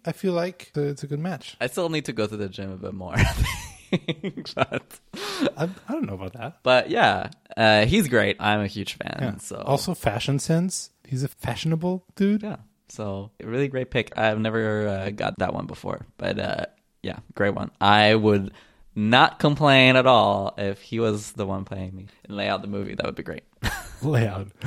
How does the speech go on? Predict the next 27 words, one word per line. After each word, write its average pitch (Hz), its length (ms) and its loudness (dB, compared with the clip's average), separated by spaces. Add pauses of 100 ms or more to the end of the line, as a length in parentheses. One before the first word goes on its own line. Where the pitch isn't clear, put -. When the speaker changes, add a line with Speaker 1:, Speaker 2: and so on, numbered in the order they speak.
(120)
Speaker 1:
the 113 280 6
movie. 107 720 10 (360)
<laughs> - 440 -2 (1040)
I 294 40 2
still 151 260 2
wanna 139 160 6
see 139 160 -2
this. 120 260 -6 (340)
Speaker 2:
All 131 100 6
right, 117 240 6 (140)
so 131 440 6
Speaker 1:
<laughs> - 20 -12
Speaker 2:
now 147 340 6
let's 147 260 4
reveal 113 840 2 (140)
Speaker 1:
Okay. 120 280 -4 (120)
Speaker 2:
who 147 360 0
people 131 380 -4
say 101 760 -2 (240)
that 101 300 -10 (200)
should - 220 -10
play 95 240 -4
us 95 340 -8
in 92 420 -10
our 92 140 -6
life 90 680 -12
movie. 92 540 -8